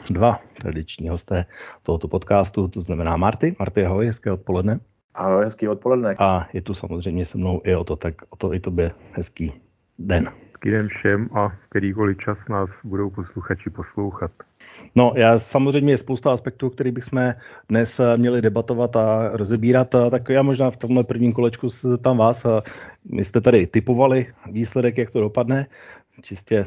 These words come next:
Speaker 1: matematicky bych řekl, že blízko byl Marty, tak Marty, začnu u tebe, tak, eh, pojď dát nějaký svůj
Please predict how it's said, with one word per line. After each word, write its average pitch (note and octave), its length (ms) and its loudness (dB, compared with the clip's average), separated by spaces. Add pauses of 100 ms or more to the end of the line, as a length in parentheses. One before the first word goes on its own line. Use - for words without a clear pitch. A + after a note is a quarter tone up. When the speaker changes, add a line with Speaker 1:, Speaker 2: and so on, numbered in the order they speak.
(120)
Speaker 1:
matematicky G#2+ 640 -2
bych G2+ 140 -6
řekl, G#2+ 240 -2
že G#2 120 -2
blízko G2+ 400 -4
byl A2+ 140 2
Marty, G2+ 320 0
tak G#2+ 140 -2
Marty, G#2+ 260 -2
začnu A2 280 0
u A2 40 2
tebe, A#2 260 2
tak, B2+ 220 0
eh, A#2+ 140 4
pojď A#2+ 200 -6
dát C#3 200 4
nějaký C#3 280 0
svůj D3 300 0